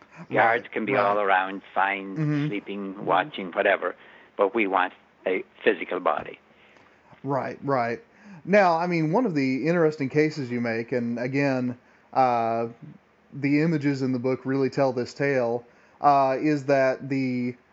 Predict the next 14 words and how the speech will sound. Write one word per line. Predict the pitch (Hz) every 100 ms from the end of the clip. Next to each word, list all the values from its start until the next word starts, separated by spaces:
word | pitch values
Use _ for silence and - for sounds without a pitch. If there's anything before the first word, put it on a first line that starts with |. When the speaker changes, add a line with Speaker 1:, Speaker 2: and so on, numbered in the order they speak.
| _
Speaker 1:
arrangement | - 135 151 180 180 160 143
of | 127
bodies | 120 131 139 131 123 120 -
in | 135 127 123 120
Eastern | 147 147 - 139 127 123 123 - _ -
anastasis | 131 135 143 - 131 135 120 -
images, | 151 147 127 123 123 123 - _ _ _ _ -
they | 143 160
borrow | 190 240 196
a | 143
fair | 202 208
bit | 175 151
visually | 131 147 165 180 143 135 127
from | 139 127 123 123 123